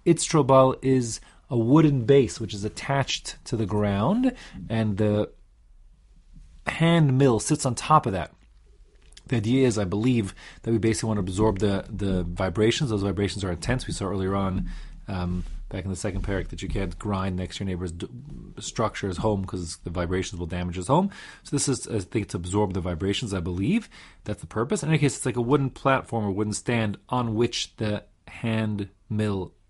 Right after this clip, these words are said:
rests. So that since it's attached to the ground, it stays with the house if you sell the house. Avalo asa keles, but not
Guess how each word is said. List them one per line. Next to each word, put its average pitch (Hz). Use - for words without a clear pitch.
rests. 131
So -
that 127
since 110
it's -
attached 127
to 143
the 139
ground, 151
it 107
stays 101
with 90
the 104
house 165
if 101
you 98
sell 87
the 82
house. 156
Avalo 107
asa 127
keles, 190
but 123
not 139